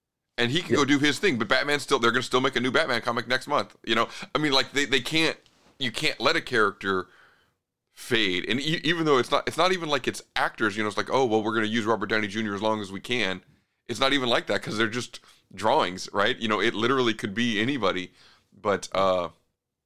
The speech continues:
Speaker 1: I mean, yeah, I just think they'll never, they'll never let it go. As long as they're,
Speaker 2: No.
Speaker 1: as long
Speaker 2: Yeah.
Speaker 1: as,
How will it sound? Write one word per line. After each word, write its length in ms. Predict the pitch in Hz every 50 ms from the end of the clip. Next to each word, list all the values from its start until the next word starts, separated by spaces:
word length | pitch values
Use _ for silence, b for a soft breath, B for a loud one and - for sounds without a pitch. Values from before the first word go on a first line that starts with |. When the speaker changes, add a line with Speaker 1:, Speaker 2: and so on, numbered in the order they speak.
| _ _ _ _ _ _ _ - - -
Speaker 1:
I 100 | 120 120 127
mean, 100 | 131 127
yeah, 200 | 127 120 113 - -
I 80 | 107 117
just 160 | 117 120 -
think 120 | 127 113 110
they'll 120 | 110 107
never, 320 | 113 113 107 113 113 92
they'll 180 | - - 110 110
never 220 | 113 107 101 104
let 140 | 98 101 95
it 60 | 87
go. 240 | - 95 87 87 - b b b b b
As 120 | 87 87
long 220 | 95 101 107 110 107
as 100 | 98 90
they're, 220 | 101 104 98 95
Speaker 2:
No. 60 | 95 -
Speaker 1:
as 100 | - 95
long 160 | 107 110 113
Speaker 2:
Yeah. 40 | 107
Speaker 1:
as, 220 | 110 101 - -